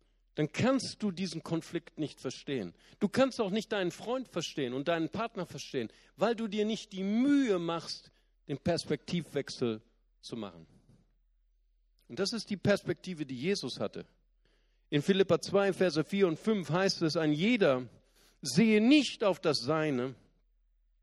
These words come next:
sondern ein jeder auch auf das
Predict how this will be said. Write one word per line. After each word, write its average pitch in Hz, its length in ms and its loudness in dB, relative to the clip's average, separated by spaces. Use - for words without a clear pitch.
sondern 175 380 2
ein 165 160 2
jeder 190 420 2
auch 233 420 6
auf 190 280 4
das - 480 -2